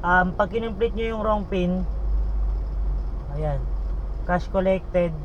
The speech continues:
tapos yan. Tapos itong review, paps, pindutin nyo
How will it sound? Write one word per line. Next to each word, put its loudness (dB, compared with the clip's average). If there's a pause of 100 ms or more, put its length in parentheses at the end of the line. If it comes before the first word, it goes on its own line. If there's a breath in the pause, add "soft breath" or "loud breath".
(260)
tapos -4
yan. 0 (1120)
Tapos 2
itong 2
review, 4
paps, 2
pindutin -4
nyo -2